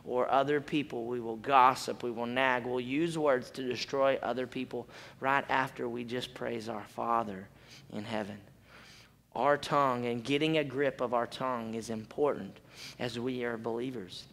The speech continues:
and as we want to speak life into other people. Listen to what it says in Proverbs twelve. It says, "Reckless words pierce like a sword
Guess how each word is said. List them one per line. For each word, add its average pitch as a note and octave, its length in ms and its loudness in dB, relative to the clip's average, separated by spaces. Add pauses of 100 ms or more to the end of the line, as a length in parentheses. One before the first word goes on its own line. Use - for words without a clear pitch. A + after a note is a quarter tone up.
(560)
and B2+ 100 -4
as A2+ 140 -6
we C#3 180 0
want C#3 220 2
to - 40 -4
speak - 380 -6
life B2+ 600 6 (400)
into C3+ 680 -2
other C3 180 4
people. D3 260 0
Listen G3+ 240 2
to G3+ 60 6
what F3+ 120 8
it D3+ 60 4
says D3 240 2
in C3 140 -2
Proverbs B2+ 480 2
twelve. B2 420 0 (300)
It - 60 -14
says, C3 260 2
"Reckless E3+ 680 4
words C#3+ 600 4 (360)
pierce F3+ 600 4
like D3 400 6
a A#2+ 80 0
sword A#2+ 720 0